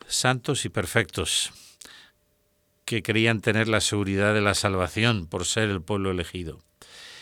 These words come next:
Y Jesús les dio a entender que su conducta demostraba tristemente de quién eran hijos, del padre de mentira y del homicida desde el principio.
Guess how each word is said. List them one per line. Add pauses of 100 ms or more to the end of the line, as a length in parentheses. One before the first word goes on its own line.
(280)
Y
Jesús
les
dio
a
entender
que
su
conducta
demostraba (420)
tristemente
de
quién
eran
hijos, (520)
del
padre
de
mentira (440)
y
del
homicida
desde
el
principio.